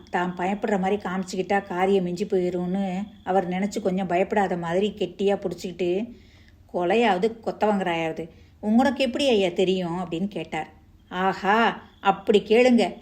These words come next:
கேட்டா தானே சொல்லலாம். இது கொலை தான், சாதாரண நியாயமான சாவு கிடையாதுன்னு நிரூபிக்கிறேன்."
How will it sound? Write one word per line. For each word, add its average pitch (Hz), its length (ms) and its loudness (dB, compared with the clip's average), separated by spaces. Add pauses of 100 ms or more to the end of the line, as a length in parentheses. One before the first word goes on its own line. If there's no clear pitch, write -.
(200)
கேட்டா 233 300 4
தானே 226 280 2
சொல்லலாம். 240 520 2 (240)
இது 196 600 4 (300)
கொலை 214 340 4
தான், 220 300 0 (260)
சாதாரண 220 1000 2 (280)
நியாயமான 208 640 2
சாவு 233 340 0
கிடையாதுன்னு 196 520 4
நிரூபிக்கிறேன்." 202 640 2